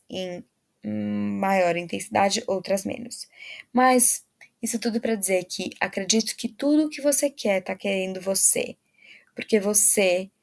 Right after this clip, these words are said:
tá conectado com aquilo que você quer e você vibra. E se você vibra coisas boas naquilo que você quer, ele vai chegar até, ou aquilo vai chegar até você. Não tenha dúvida.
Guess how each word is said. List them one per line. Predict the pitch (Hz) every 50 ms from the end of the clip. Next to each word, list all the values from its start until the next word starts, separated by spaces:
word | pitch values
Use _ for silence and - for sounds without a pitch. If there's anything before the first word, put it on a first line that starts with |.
| _ _ _
tá | - 226
conectado | - - 240 240 240 240 - - 247 220 214 214 214
com | 202
aquilo | 214 214 - 220 202 190
que | 190 -
você | - 196 190 - 180
quer | - - 185 175 - - -
e | - 175
você | 185 185 - 214 214
vibra. | 185 175 185 175 170 165 175
E | 175
se | 180 -
você | - 208 202 - 214
vibra | 202 202 202 190 185 190 196 196
coisas | - 202 196 208 202 196
boas | - - 226 233 240 233 226 220
naquilo | 214 196 185 - - 190 185
que | - - 190
você | 190 190 - 196
quer, | - - - 185 170 170 170 - _ _ _ _ _ - - - - - - - - _ _ _ _
ele | - 190 180 180 180
vai | 165 185 170 170 175 175
chegar | 175 - - 175 165 165 160 165 165 - - -
até, | 180 175 - - - - - _
ou | 185 180 - - - - _ _
aquilo | - 170 - - - - 190 180 175 175
vai | 165 170 135 -
chegar | - - 196 185 185 175
até | 170 - - 185
você. | 170 185 190 196 - - 196 185 180 - - - - - _ _ -
Não | 226 226 247 262 285 294
tenha | 294 277 254 254 254
dúvida. | 220 190 165 160 185 190 160 - - -